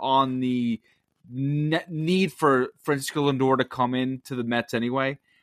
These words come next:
I didn't care for the trade, not because of who he was, but because the need wasn't prominent at the time. If you told me that trading away Lindor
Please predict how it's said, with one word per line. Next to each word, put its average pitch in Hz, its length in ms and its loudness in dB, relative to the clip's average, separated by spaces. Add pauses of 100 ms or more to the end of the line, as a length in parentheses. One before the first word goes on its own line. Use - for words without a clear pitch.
(140)
I 135 200 4
didn't 131 380 -2
care 143 220 2
for 147 120 -12
the 139 100 -6
trade, 143 340 -2
not 143 200 4
because 147 260 -6
of 139 120 -6
who 135 200 -10
he 135 140 -2
was, 123 320 0
but 117 120 -20
because 127 380 -4
the 123 80 -4
need 131 280 -2
wasn't 120 480 0 (300)
prominent 131 600 2
at 104 80 -12
the - 80 -20
time. 131 480 -8 (480)
If 135 180 -2
you 220 300 2
told 202 500 2
me 101 420 0 (340)
that 135 260 2 (180)
trading 165 440 0
away 170 240 4
Lindor 135 800 4